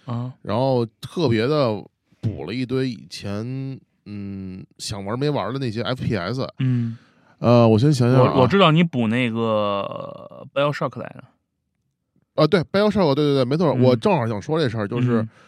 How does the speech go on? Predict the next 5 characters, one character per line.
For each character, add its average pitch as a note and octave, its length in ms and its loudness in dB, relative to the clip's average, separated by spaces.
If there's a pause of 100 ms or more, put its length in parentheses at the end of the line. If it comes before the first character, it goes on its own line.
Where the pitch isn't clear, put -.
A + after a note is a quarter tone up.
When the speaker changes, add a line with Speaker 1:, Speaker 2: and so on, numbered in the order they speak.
(220)
Speaker 2:
我 A2+ 420 0 (280)
那 B2+ 300 -4
个 G#2+ 520 -4 (460)
假 E3 200 2
期 F#3+ 580 -4